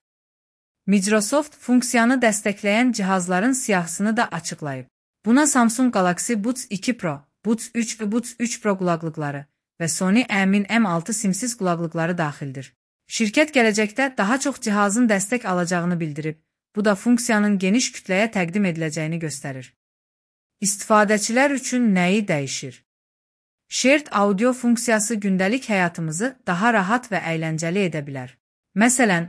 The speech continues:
bir dostunuzla eyni laptopda film izləyərkən hər kəs öz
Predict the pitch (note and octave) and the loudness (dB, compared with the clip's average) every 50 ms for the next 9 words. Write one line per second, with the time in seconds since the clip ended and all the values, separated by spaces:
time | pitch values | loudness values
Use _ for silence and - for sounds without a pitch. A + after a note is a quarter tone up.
0 | - - A#3+ C4+ C4 B3 A#3+ A3 G#3+ - - A3+ A#3 A#3+ A3 A3 A#3 A3+ - G3 | -2 0 0 2 2 2 0 0 0 0 0 2 2 2 2 2 0 0 0 0
1 | G3 G3+ G#3+ A3 G#3+ G3+ F#3+ F#3+ - G3 F#3 F#3+ - B3+ B3 B3+ - B3 A#3+ A3+ | 2 2 2 2 2 2 0 -2 -2 -6 -6 -4 -4 -4 -4 -2 0 2 2 2
2 | G#3 F#3 E3+ E3 F3 F3 F#3 G3+ G3+ G#3 A3 G3+ F#3+ F3 E3+ F#3+ A3+ C4 B3+ - | 2 2 0 0 0 0 0 0 0 -2 -2 -2 -2 -2 -2 0 0 0 0 0
3 | B3+ A#3+ A#3 - - G#3+ A3 G#3 | -2 -2 -2 -4 -4 -4 -4 -4